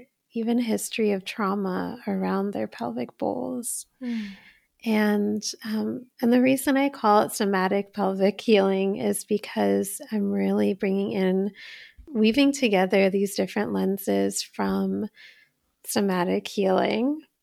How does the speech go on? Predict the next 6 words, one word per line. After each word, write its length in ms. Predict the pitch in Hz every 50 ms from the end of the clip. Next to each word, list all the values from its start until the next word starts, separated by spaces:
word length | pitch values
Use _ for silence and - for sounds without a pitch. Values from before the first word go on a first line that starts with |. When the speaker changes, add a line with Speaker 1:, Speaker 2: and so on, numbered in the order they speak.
| _ _ _ _ _ _ -
Speaker 2:
Mm-hmm. 140 | 240 208 202
Speaker 1:
modalities 840 | - 196 190 185 180 185 190 196 190 196 196 202 226 262 269 262 - - - - -
and 600 | 196 196 196 190 190 190 185 190 190 190 196 190 - - -
East 300 | 220 208 202 - - 208
Asian 340 | 202 208 - 233 208 202 202
medicine 1000 | 190 190 185 202 208 196 - - 214 208 214 214 214 214 226 233 240 247 247